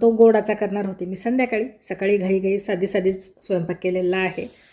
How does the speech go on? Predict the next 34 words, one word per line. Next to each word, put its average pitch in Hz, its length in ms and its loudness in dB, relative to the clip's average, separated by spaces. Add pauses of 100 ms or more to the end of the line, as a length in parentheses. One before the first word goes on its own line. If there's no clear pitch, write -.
(180)
आणि 208 320 0
जो 208 120 4
गोडाचा 208 380 2
नैवेद्य 196 340 -2
करायचा 185 320 -4
होता, 180 160 -8
ते 302 280 -10 (120)
संध्याकाळी 220 380 0
करायचं 170 360 -8
होतं. 165 180 -8 (1080)
तर 214 60 -2
संध्याकाळी 233 520 6
तर 233 140 2
खूपच, 220 260 -4
म्हणजे, 214 200 0
असं 220 380 0 (380)
जिकडे 208 300 -2
तिकडे 214 200 0
झगमगाट 190 560 0 (140)
असं 247 160 2
वाटत 254 260 4
होतं 240 200 0 (120)
की 247 80 0
दिवाळीच 220 480 6
आहे, 226 400 -6
दिवाळीपेक्षा 214 680 2
पण 233 180 0
जास्त 233 220 -4
असं 208 200 -6
वाटत 170 300 -6
होतं 170 200 -16
थोडंसं. 165 320 -12 (640)
आणि, 175 340 -2
अ, 190 140 0